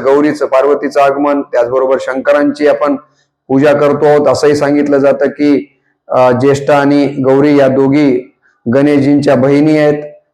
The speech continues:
असं देखील सांगितलं जातं. आणि म्हणून एका अर्थानं, अ, गणेश, अ, उत्सव असेल, गौरी पूजन असेल, शंकरांचं पूजन असेल किंवा ज्येष्ठा गौरी या दोन जर गणेशजींच्या बहिणी समजल्या, तर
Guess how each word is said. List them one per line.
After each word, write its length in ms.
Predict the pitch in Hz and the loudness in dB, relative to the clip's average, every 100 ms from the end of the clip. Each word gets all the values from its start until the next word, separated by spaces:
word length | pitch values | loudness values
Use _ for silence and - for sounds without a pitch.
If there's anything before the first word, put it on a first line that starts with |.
| _ - | _ -4
असं 160 | 135 | -2
देखील 260 | 151 143 147 | 0 0 0
सांगितलं 480 | 147 147 147 143 143 | 0 -2 -2 0 0
जातं. 400 | 139 139 139 - - - _ - | 0 0 -2 -2 -12 -20 _ -4
आणि 160 | 156 170 | 0 2
म्हणून 400 | 165 185 240 240 170 | 2 2 0 -2 -2
एका 240 | 170 214 | 0 2
अर्थानं, 840 | 190 135 143 131 127 127 127 - - _ - | 0 2 0 0 -2 -2 -4 -8 -18 _ -6
अ, 60 | 135 | -2
गणेश, 720 | 131 151 175 208 - - - | 0 2 2 0 -2 -8 -2
अ, 240 | 143 135 131 | 0 2 2
उत्सव 340 | 131 - 135 | 0 0 0
असेल, 500 | 123 117 123 123 120 | 2 0 0 0 0
गौरी 300 | 139 160 196 | 0 2 0
पूजन 400 | 175 139 127 120 | 0 0 0 -2
असेल, 540 | 117 117 120 123 123 120 | -2 -2 -2 -2 -4 -6
शंकरांचं 540 | 131 127 156 175 165 | -6 -2 0 0 -2
पूजन 340 | 147 139 127 123 | -2 -2 0 -2
असेल 400 | 120 127 123 123 - _ _ - | -2 -2 -2 -2 -8 _ _ -4
किंवा 500 | 135 131 123 123 - 131 | -2 0 0 -2 -6 -2
ज्येष्ठा 320 | 135 139 156 | -2 0 0
गौरी 320 | 151 147 143 | 2 2 2
या 100 | 139 | 2
दोन 520 | 123 135 135 127 120 123 | 2 0 0 -2 -4 0
जर 160 | 131 | 0
गणेशजींच्या 520 | 127 135 127 131 127 | 0 -2 0 -2 -2
बहिणी 300 | 120 123 160 | -2 0 -2
समजल्या, 400 | 147 131 120 120 | -2 -4 -2 -4
तर 240 | 117 175 | 0 0